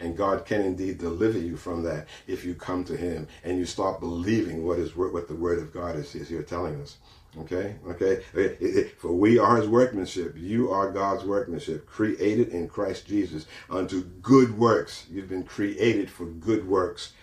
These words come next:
unto good works, which God has before ordained. God has before,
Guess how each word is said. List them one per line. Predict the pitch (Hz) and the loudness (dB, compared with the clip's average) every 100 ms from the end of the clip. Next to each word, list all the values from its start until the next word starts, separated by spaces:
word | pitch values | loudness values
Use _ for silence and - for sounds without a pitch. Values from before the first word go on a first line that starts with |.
| - - | -20 -8
unto | 104 104 95 | -4 -2 2
good | 107 | 4
works, | 101 92 - - - | 4 2 -2 -14 -10
which | 82 85 | -8 -4
God | 82 104 104 | 2 4 4
has | 98 98 | 2 0
before | - 82 - 117 117 | -2 -4 4 6 8
ordained. | 120 117 123 117 98 - - - _ _ | 6 6 6 4 2 -4 -14 -20 _ _
God | 101 101 | -6 0
has | 101 87 | 0 0
before, | 92 - 104 | -4 0 2